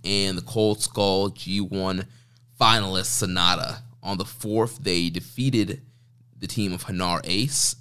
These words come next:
That was the main event that night, nineteen minutes, twenty-five seconds. And then on the sixth, the final block night, they fell to the Empire, which knocked them out of contention of, uh,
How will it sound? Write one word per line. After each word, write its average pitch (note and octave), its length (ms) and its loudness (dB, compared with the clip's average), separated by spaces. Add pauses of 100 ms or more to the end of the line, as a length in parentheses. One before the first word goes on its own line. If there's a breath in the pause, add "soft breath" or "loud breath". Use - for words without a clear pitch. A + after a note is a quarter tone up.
(160)
That F2+ 140 -4
was - 140 -4
the F2+ 120 -4
main E2+ 160 0
event E2 240 -4
that F2 140 -2
night, F2+ 200 -2
nineteen F2+ 300 -6
minutes, F2 140 -4
twenty-five F2 340 -6
seconds. A2 420 -4
And E2+ 80 -4
then F2+ 180 -4
on F2+ 280 -4
the D2+ 100 -6
sixth, - 560 0
the - 80 -10
final F2 260 -2
block F#2 380 2
night, F2+ 380 -2 (520 loud breath)
they F2+ 260 0 (220)
fell B2 320 4
to B2 180 0
the G2 160 0 (120)
Empire, F2 720 0
which F2 420 -4
knocked G2+ 560 -2
them G2 260 0 (100)
out F#2 380 -2
of F2 320 -4
contention F#2 960 -4 (480 loud breath)
of, E2 340 -6 (140)
uh, D#2 220 -6